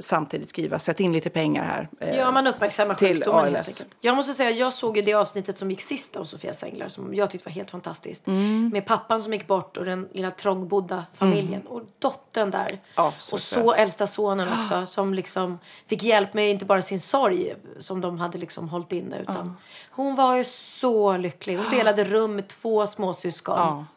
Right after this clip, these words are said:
Speaker 2: och var väl tretton, va?
Speaker 1: <gasps>
Speaker 2: Och så nu fick hon ett eget rum.
Speaker 1: Ja, men hon var så glad.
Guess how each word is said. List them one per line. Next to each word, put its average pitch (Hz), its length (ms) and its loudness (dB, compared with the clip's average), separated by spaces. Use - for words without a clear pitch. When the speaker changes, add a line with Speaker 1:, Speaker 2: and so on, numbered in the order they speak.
Speaker 2:
och 196 80 -4
var 202 80 6
väl 185 100 0
tretton, 175 480 -4
va? 185 260 -4
Speaker 1:
<gasps> - 20 -10
Speaker 2:
Och 240 140 -4
så 226 100 -6
nu 208 180 2
fick - 180 -10
hon 175 120 -8
ett 165 120 -10
eget 156 640 -2
rum. 170 120 -4
Speaker 1:
Ja, 208 60 4
men 185 140 2
hon 165 180 -2
var 196 100 4
så 175 120 -4
glad. 156 420 4